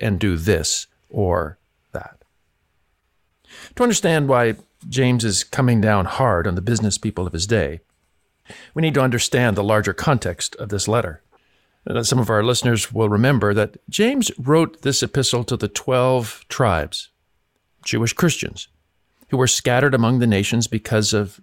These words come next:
persecution. They were refugees, many of whom had little more than the money on their back. But some were well off. Back in chapter one, verse eleven, J-,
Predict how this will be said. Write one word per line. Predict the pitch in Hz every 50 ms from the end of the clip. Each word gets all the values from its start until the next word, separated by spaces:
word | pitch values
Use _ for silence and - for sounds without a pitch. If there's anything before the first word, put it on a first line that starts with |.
| _
persecution. | - - 123 110 - 101 101 - 135 127 117 - - 73 - - _ _ _ _ _ _ _ _ _ _ _ - - - - - - -
They | - - 254
were | - 277 123
refugees, | - 110 190 220 214 - 196 151 120 120 104 92 90 - - - _ _ - -
many | 156 151 165 185 208 214 202 165
of | 123 -
whom | - 104 80 67 78 - _ _ _ _ _
had | - - - 123 104
little | 123 131 123 110
more | 113 120 120 120 117 107
than | 101 101
the | 95 90
money | 90 92 101 107 101 98 95
on | 90 85 80
their | 78 76
back. | 73 - 85 76 73 73 - _ _ _ _ _ _ _ _ _ _ _ _ _ _ _ _ _ _ -
But | - 113 -
some | - - - - - 214 214 185 127 98 101 104 131 143 147 - -
were | 123 127 120 120
well | 110 117 107 104 101 92
off. | 131 151 - - - - - _ _ _ _ _ _ _ _ _ _ _ _ _ _ _ _ _ _ _ _ -
Back | 123 127 120 -
in | 117 101 95 - _ _ _
chapter | - - 123 107 - 113
one, | 98 110 123 123 113 107
verse | 101 110 107 - -
eleven, | 101 104 135 147 104 87 85 90 92 -
J-, | - -